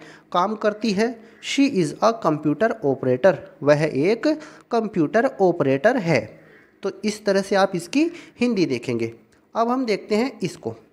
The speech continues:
नेक्स्ट हमारा पैराग्राफ है चेतन। चेतन राइट्स बुक्स, चेतन किताबें लिखते हैं। He writes stories, essays, novels, E T C। वह कहानियाँ,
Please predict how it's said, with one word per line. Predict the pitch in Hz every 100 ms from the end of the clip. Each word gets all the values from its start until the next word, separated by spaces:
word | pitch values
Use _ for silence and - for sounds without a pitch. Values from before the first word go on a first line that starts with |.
| _ _
नेक्स्ट | 156 196 208 -
हमारा | 170 170 202
पैराग्राफ | 165 147 165 165 156 202
है | 240 302 - _ -
चेतन। | 233 214 117 110 - - - _ -
चेतन | 240 240 269 202
राइट्स | 165 214 226 - - -
बुक्स, | 185 - - - _ -
चेतन | 190 202 277 139 214 - - -
किताबें | 226 214 226 269
लिखते | 185 - -
हैं। | 113 117 - - _ _ _ _ _ _ 214
He | 269
writes | 220 165 208 - - 202 -
stories, | 240 240 185 170 - - 208
essays, | 214 - 220 160 160 190 - - -
novels, | 196 220 151 185 - - - -
E | 214
T | 165 -
C। | - - _ -
वह | 135 175 196 247 - - - - _ _
कहानियाँ, | 180 156 160 190 202 220 269 -